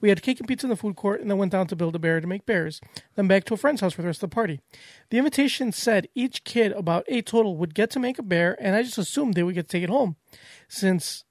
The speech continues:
that is what happened at another Build-A-Bear party I went to. Me and my husband even pitched in about thirty dollars, as we know these things can get expensive. We get to the store, and the kids go wild,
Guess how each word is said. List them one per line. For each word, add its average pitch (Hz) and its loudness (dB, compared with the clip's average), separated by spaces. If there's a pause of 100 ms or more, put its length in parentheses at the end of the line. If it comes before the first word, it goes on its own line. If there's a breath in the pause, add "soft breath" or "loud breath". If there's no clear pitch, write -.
that 180 4
is 185 4
what 170 0
happened 160 0
at 185 0
another 254 0
Build-A-Bear 175 -2
party 170 -8 (460)
I 170 -2
went 151 -2
to. 165 -8 (680 soft breath)
Me 233 0
and 277 4
my 311 8
husband 247 4
even 208 2
pitched - -4
in 226 2
about 175 -2
thirty 226 0
dollars, 208 0
as 226 2
we 226 -2
know 202 4
these 170 -2
things 170 -2
can 175 -8
get 170 -4
expensive. 160 -10 (640 loud breath)
We 196 2
get 240 4
to 311 -2
the 285 2
store, 202 2
and 220 0
the 170 2
kids 180 -4
go 220 0
wild, 170 4